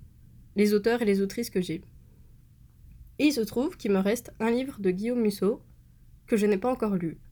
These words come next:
Pourtant, Guillaume Musso, je pense que c'est l'un des auteurs masculins que je préfère au monde.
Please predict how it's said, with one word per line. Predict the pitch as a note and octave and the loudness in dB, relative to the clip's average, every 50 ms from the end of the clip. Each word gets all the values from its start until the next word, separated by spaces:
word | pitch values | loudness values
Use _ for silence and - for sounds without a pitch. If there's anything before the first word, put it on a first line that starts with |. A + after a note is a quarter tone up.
| - - - | -20 -18 -14
Pourtant, | - A3+ - - C#4 D4+ C#4+ | -12 -8 -2 0 0 0 2
Guillaume | A#3+ A#3+ B3 B3 | 2 2 2 2
Musso, | A#3+ A#3+ A#3 - A#3+ B3 C4 C#4+ - - - - - - - - - - - - - - | 2 0 0 -2 -2 -2 -2 -2 -6 -12 -20 -20 -20 -20 -20 -20 -20 -20 -20 -20 -20 -20
je | - - | -10 -4
pense | - A3+ A#3+ | -2 -2 0
que | - A#3+ | 0 -2
c'est | A3+ - G#3 G3 G3+ - - - - - | -2 0 2 2 2 0 -2 -6 -14 -10
l'un | - F3+ G3+ A3 | -6 -2 -2 0
des | A#3 A3 G#3 G#3 | 2 2 2 2
auteurs | G#3+ G#3 A3+ G#3+ G#3 | 2 0 0 0 0
masculins | G3+ A3 G#3+ - - G#3+ G3+ G#3 A3+ A#3 | 0 0 -2 -4 -2 -2 0 0 0 -2
que | - - G#3 | -4 -4 -2
je | F#3+ F#3+ | -2 -2
préfère | F#3+ - - A3 A3 A3+ A3+ A3 | -2 -2 -6 -6 -4 -4 -4 -2
au | G#3 | -2
monde. | F#3 E3+ D3+ D3+ E3 F#3 | -2 -2 -2 -4 -6 -8